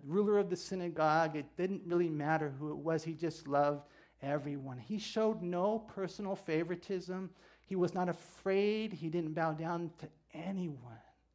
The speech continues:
And we need to have that, that same heart. That's how God is, you guys, just in case you didn't know. Galatians chapter two and verse six, it says, "God shows personal favoritism to no man." We read that also in Deuteronomy ten seventeen,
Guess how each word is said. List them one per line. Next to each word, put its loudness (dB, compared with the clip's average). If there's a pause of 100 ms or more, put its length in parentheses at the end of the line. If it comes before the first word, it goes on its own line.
(540)
And -6
we -4
need -2
to -2
have -4
that, -4
that -6
same -6
heart. -8
That's -2
how -4
God 0
is, -2
you -12
guys, 0
just -6
in -6
case 0
you -2
didn't -2
know. -4 (300)
Galatians 6
chapter 2
two 2
and 2
verse 0
six, 2
it -12
says, -6
"God 4
shows 0
personal -4
favoritism 0 (360)
to -2
no 2
man." -4 (360)
We -4
read 0
that 2
also 2
in -2
Deuteronomy 0
ten -6
seventeen, -4